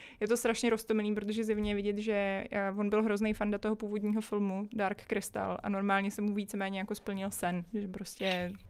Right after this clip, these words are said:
pro něj to bylo jako dětský přání, že prostě vždycky chtěl být,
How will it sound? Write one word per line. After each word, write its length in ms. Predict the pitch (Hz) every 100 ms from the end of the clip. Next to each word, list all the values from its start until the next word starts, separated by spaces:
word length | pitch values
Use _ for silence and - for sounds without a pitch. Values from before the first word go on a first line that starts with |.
| -
pro 140 | 208 190
něj 180 | 190
to 100 | 202
bylo 200 | 196 190
jako 280 | 185 190 196
dětský 400 | 190 214 208 214
přání, 460 | 202 196 180 185 190
že 60 |
prostě 340 | 196 196 - 202
vždycky 300 | 196 - 196
chtěl 240 | - 196
být, 380 | 190 190 185